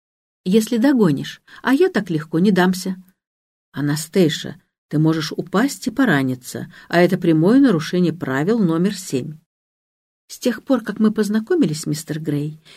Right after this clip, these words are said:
я не ощущаю себя в безопасности,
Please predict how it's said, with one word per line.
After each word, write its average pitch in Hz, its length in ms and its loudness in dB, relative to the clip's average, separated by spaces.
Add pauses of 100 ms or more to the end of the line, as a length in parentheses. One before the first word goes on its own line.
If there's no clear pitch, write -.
(140)
я 254 240 0
не 247 140 2
ощущаю 247 520 -2
себя 220 280 0
в 208 40 -4
безопасности, 170 960 -4